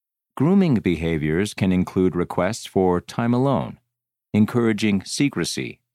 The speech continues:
talking about sexual topics, or showing pornography to or initiating physical contact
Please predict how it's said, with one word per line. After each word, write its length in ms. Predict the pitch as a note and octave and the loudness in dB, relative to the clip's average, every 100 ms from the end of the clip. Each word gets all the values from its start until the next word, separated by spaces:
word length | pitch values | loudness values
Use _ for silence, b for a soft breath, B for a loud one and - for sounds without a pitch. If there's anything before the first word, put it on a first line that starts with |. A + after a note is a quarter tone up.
| _ _ _ | _ _ _
talking 380 | - F3 F3+ D#3+ | -4 -2 0 0
about 360 | A#2+ A2 G2+ - | 2 2 0 -4
sexual 520 | - B2 A2 - F#2 | -6 -4 -4 0 0
topics, 640 | D#2+ G2+ F#2 - - - - _ _ | 0 0 -2 -4 -12 -14 -16 _ _
or 80 | F#2+ | -4
showing 360 | - G#2 G2+ | 0 2 2
pornography 840 | G2+ F#2+ G#2 C#3+ A2+ E2 - D2 E2 | 0 0 0 0 0 -4 -2 -2 -2
to 380 | - F#2 F#2+ - | -2 0 0 0
or 180 | G2 F#2 | -2 0
initiating 720 | F2 A#2 E3 - E2 D#2+ D#2+ | 2 2 0 -2 -2 -2 -4
physical 420 | - G2 A#2 B2+ | -4 -4 -2 -4
contact 600 | - D#2+ D2+ D2 D2 | -2 -2 -2 -4 -6